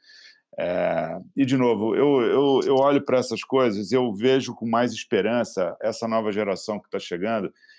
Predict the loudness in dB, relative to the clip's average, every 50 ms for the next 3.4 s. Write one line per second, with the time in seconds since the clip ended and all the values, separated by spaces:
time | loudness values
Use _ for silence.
0 | _ _ _ -12 -10 -6 -2 -2 0 2 2 2 0 0 -2 -2 -4 -8 -12 -14
1 | -18 _ _ _ _ _ _ _ _ _ -2 0 0 0 0 0 0 0 0 0
2 | -2 -2 0 0 2 2 2 0 0 -2 -4 -6 -8 -6 -4 -4 -4 -2 -4 -6
3 | -8 -8 -12 -12 -12 -12 -12